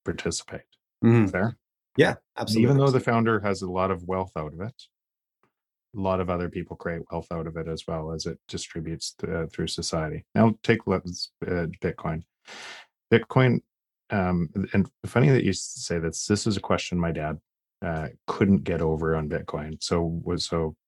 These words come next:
Speaker 1: <laughs> so after many, uh, dinners and everything else, the, uh, uh, um, let's imagine, remember, we're measuring at one system,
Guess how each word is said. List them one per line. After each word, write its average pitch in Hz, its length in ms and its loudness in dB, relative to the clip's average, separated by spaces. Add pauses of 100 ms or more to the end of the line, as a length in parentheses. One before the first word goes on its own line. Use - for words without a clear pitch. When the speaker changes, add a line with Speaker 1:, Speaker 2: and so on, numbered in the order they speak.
(100)
Speaker 1:
<laughs> - 400 2
so - 240 -4 (180)
after - 200 -4
many, 92 500 4 (460)
uh, 85 60 0 (100)
dinners 92 500 4
and 90 100 0
everything 87 360 0
else, 85 420 0
the, 92 80 2
uh, 90 440 -2
uh, - 160 -4
um, 92 160 -2 (460)
let's 135 220 6
imagine, 107 680 4 (160)
remember, 92 480 -2
we're 92 140 0
measuring 113 480 6
at 104 80 4
one 95 180 2
system, 90 520 -4